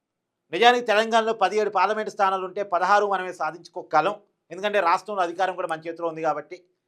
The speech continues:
మనకు సానుభూతి ఉంది కాబట్టి, తెలంగాణ సెంటిమెంట్ పండింది కూడా కాబట్టి మనకు ఖచ్చితంగా పదహారు ఎంపీలు వస్తాయి." నిజానికి దేశంలో కూడా వన్ సైడ్గా బీజేపీకి అనుకూలంగా ఏమీ లేదు.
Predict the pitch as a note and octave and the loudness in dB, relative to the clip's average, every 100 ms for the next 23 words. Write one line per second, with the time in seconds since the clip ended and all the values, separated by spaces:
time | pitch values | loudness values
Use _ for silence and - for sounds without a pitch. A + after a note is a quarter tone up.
0 | _ _ _ F3 F3 E3 D3 F#3 F#3+ F3+ | _ _ _ -2 -2 0 2 2 -2 -4
1 | E3 E3 E3 D#3+ E3+ F#3 D#3+ F3 F3+ F3+ | -8 -4 -2 -4 -8 -6 -4 -2 -2 0
2 | E3 D3 _ _ _ _ _ - F#3 G3+ | 0 0 _ _ _ _ _ -8 -6 -4
3 | G#3 F#3 E3 F3 G3+ G3 F#3 E3 D#3+ E3+ | -4 -4 -4 -4 -4 -2 0 0 -2 -6
4 | G#3+ E3+ _ _ E3+ G3 F#3 F3+ G#3 A3 | -8 -10 _ _ -4 0 -2 -4 -4 -2
5 | A3 F3+ F#3+ G3 F3 E3+ G3+ D#3+ D#3+ F3 | 0 2 4 4 0 -6 -4 -4 -4 -6
6 | E3+ - _ _ _ _ _ _ _ _ | -6 -8 _ _ _ _ _ _ _ _
7 | _ _ _ _ _ - A#3+ B3 A#3+ A#3+ | _ _ _ _ _ 6 8 8 2 0
8 | G#3+ - C#3 G3+ G#3+ A3+ A3 A3 G3+ G#3+ | -2 -4 -2 -2 0 -2 -2 0 4 4
9 | E3+ - _ C3 F3+ A3 A3+ A#3 A#3 A3+ | 2 -6 _ 2 2 2 -2 -2 0 0
10 | G#3 G3 G3+ G3+ F3 F3+ F#3+ G3 F3+ F3 | -2 -2 -4 -2 -4 -4 -4 -4 -4 -8
11 | D#3+ D3+ D3+ F#3 | -4 -4 -4 -6